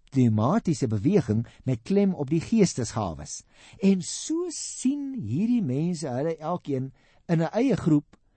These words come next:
wat of deur die gawes gestempel word of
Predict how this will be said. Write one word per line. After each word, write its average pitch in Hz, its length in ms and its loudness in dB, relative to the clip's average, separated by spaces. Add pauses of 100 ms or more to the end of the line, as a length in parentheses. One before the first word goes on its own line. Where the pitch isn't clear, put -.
(180)
wat 131 200 -2
of 262 220 0
deur 190 140 2
die 135 120 0
gawes 220 380 -4
gestempel 113 420 -4
word 113 220 -6 (320)
of - 480 2